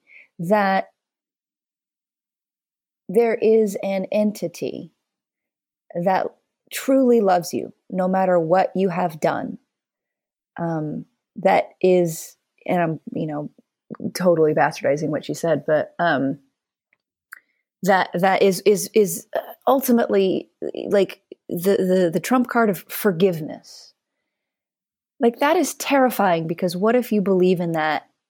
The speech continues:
and it turns out to be wrong? Um, she's like, "I un-, so I understand why people wouldn't even want to look in that direction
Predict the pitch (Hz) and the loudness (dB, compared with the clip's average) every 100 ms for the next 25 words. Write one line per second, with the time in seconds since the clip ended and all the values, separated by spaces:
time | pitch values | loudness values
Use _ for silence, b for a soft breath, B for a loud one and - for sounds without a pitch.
0 | _ _ _ _ _ _ _ _ _ _ | _ _ _ _ _ _ _ _ _ _
1 | _ _ _ 175 185 - - 196 180 175 | _ _ _ 0 2 0 -2 -2 2 2
2 | - 160 151 151 107 90 - - _ _ | 0 -4 -6 -4 -6 -6 -10 -18 _ _
3 | _ _ _ _ _ _ _ _ _ _ | _ _ _ _ _ _ _ _ _ _
4 | _ _ _ _ _ _ _ _ _ _ | _ _ _ _ _ _ _ _ _ _
5 | _ _ _ _ _ _ - 180 170 147 | _ _ _ _ _ _ -6 -4 -2 -4
6 | 120 - _ _ _ _ _ _ _ _ | -6 -10 _ _ _ _ _ _ _ _
7 | _ _ _ _ _ _ - 214 220 220 | _ _ _ _ _ _ -6 -2 2 2
8 | 226 226 226 226 233 240 233 208 202 190 | 2 2 2 4 2 2 0 0 0 0
9 | 180 - 175 - 220 202 196 196 190 185 | 0 -2 -8 -2 0 2 2 2 0 -2
10 | 180 180 175 - - 165 - 180 175 175 | -4 -4 -6 -8 -8 -6 -2 -2 -2 -4
11 | 160 156 - 160 139 - - - - | -4 -8 -8 -6 -6 -8 -14 -14 -16